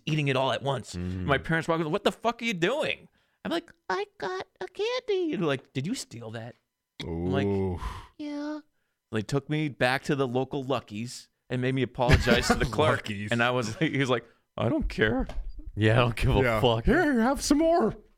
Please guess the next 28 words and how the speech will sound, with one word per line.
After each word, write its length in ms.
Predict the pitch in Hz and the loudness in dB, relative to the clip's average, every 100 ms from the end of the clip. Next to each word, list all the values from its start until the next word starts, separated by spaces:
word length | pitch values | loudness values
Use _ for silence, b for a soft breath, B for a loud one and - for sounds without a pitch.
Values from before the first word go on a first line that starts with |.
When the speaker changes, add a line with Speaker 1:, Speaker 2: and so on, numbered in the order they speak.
| _ _ | _ _
Speaker 1:
There 80 | 135 | -20
you 40 | 131 | -18
go. 140 | 151 - _ _ _ 113 | -18 -20 _ _ _ -2
Speaker 3:
Oh, 300 | 120 90 - _ _ - | 0 0 -6 _ _ -4
man, 240 | 107 90 | -2 -2
I'm 80 | 78 | -2
trying 220 | 120 87 | -2 -4
to 60 | - | -2
think. 300 | 98 80 - | -2 -2 0
Speaker 2:
I 60 | |
think 140 | 127 165 | 0 2
I 60 | |
did 160 | 139 135 | 0 -2
something 260 | - 120 101 | -2 -2 -4
similar 400 | - 98 98 92 | -2 0 2 2
like 160 | 87 - | 0 -2
that 140 | 90 | -2
where 80 | 82 | -2
I 40 | |
stole, 240 | - 92 85 | -4 -4 -4
like, 120 | 82 | -6
a 60 | |
candy 560 | 80 - 78 78 82 85 | -8 -4 -2 -2 0 0
as 100 | 85 | 0
a 60 | 90 | 0
little 280 | 90 95 95 | 2 2 0
kid. 480 | - 110 104 104 - _ _ _ _ _ 80 | 2 2 2 0 -8 _ _ _ _ _ -4
Um, 600 | 85 85 82 80 78 | -2 0 0 -2 -4